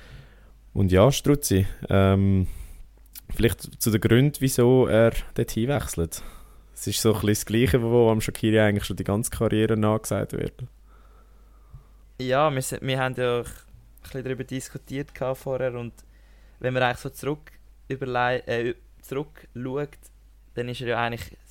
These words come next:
Speaker 2: bei relativ grossen Vereinen gewesen. Ähm, aber, also er ist,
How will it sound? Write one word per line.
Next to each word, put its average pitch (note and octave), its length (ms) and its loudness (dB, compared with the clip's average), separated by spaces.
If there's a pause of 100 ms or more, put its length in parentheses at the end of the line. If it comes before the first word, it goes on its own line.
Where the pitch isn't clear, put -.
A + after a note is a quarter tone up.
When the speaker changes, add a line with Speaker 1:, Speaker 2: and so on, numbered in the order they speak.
(100)
Speaker 2:
bei A#2 200 -6
relativ B2+ 760 -8 (460)
grossen C#3 520 -6
Vereinen B2 440 -2
gewesen. E3+ 400 -10 (800)
Ähm, A2+ 480 -6 (580)
aber, A#2 460 -4 (340)
also A#2+ 160 -8
er B2 100 -2
ist, - 200 -12